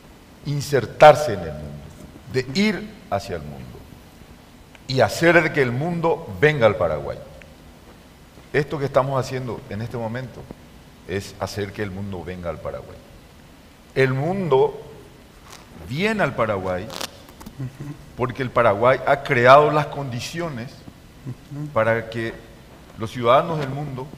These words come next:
que apuestan a la cultura, al trabajo, que apuestan a un país serio, a un país creíble, a un país que ha hecho profundas reformas, a un país que ha construido un ecosistema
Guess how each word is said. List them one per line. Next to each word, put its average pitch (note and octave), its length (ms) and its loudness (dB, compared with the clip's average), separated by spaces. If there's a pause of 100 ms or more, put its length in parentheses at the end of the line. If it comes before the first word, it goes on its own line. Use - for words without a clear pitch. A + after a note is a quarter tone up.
(640)
que B2 80 -4
apuestan D#3+ 500 0
a D3+ 40 2
la D3+ 140 2
cultura, D#3 420 -6
al C#3 120 -4
trabajo, G2+ 500 -4 (960)
que C3 100 0
apuestan D#3 420 2
a C#3 40 0
un C#3+ 120 -4
país B2+ 220 2
serio, C3 480 -4 (180)
a - 40 -12
un A2 120 -8
país G#2+ 280 -4
creíble, A#2 500 -6 (720)
a - 60 -4
un C#3 140 0
país D#3 220 8
que D#3 160 4
ha C#3+ 80 12
hecho D3+ 240 2
profundas D3+ 480 0
reformas, D3 580 -2 (1120)
a A#2+ 80 6
un D#3 140 4
país D#3 260 12
que D#3+ 220 4
ha - 600 6 (300)
construido E3+ 680 -2
un E3+ 260 -6
ecosistema D#3 880 -6